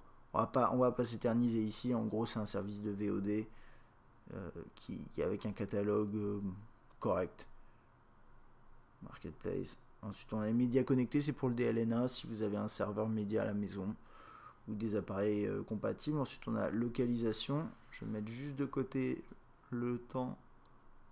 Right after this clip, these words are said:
de me localiser. Alors, qu'est-ce que vous avez ici ? Vous avez, c'est, ça utilise le même système que Footprints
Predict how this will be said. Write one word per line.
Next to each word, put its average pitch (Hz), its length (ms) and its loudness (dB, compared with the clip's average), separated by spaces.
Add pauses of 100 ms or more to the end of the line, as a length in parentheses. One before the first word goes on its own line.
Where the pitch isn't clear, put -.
(260)
de 127 180 -4
me 127 120 0
localiser. 123 840 0 (4000)
Alors, 117 200 -2
qu'est-ce - 160 -8
que 170 80 0
vous 143 140 2
avez 127 180 4
ici ? 110 320 -2
Vous 107 180 -4
avez, 127 480 2
c'est, - 400 -2
ça - 260 0
utilise 175 360 0
le 175 40 4
même 165 140 2
système 156 480 0
que 123 200 -2
Footprints - 800 -2